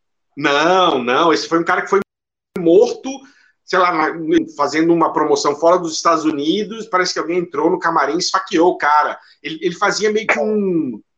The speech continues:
um, um troglodita, assim. Ele foi o primeiro cara que lutou contra o Undertaker.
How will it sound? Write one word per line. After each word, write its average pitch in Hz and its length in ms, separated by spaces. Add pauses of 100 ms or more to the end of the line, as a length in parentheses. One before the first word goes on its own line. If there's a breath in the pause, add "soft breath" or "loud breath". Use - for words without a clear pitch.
(360)
um, 156 580
um 156 240
troglodita, 170 840
assim. 165 320
Ele 156 160
foi 196 140
o 190 60
primeiro 233 360
cara 254 200
que 233 120
lutou 196 320
contra 180 200
o 156 120
Undertaker. 127 680